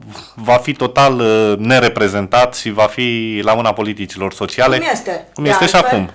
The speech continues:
Speaker 1: da.
Speaker 2: cum este de altfel. Politica românească, spectrul <clears throat> politic românesc este împărțit pe aceste șicheri, dreapta, stânga. Politicianul, tânărul politician, noua generație de politiciani,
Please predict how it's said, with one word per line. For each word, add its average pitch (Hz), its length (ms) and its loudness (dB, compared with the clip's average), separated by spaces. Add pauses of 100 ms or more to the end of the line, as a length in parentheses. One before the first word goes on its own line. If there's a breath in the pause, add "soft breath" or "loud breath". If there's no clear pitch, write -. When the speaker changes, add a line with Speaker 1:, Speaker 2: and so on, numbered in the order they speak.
Speaker 1:
da. 95 120 -6
Speaker 2:
cum 311 160 -2
este 285 240 -8
de 214 60 -4
altfel. 220 380 -2 (260 loud breath)
Politica 381 380 -4
românească, 277 440 -2
spectrul 254 560 -2
<clears throat> 220 40 2
politic 226 240 -2
românesc 233 360 -2
este 247 160 -8
împărțit 226 520 -8 (320 loud breath)
pe 269 80 -2
aceste 262 440 0
șicheri, 226 640 -4
dreapta, 269 500 -2
stânga. 196 560 -8 (600 soft breath)
Politicianul, 294 640 -4
tânărul 240 340 -4
politician, 196 580 -8
noua 311 240 -2
generație 240 400 -2
de 196 80 -8
politiciani, 220 680 -12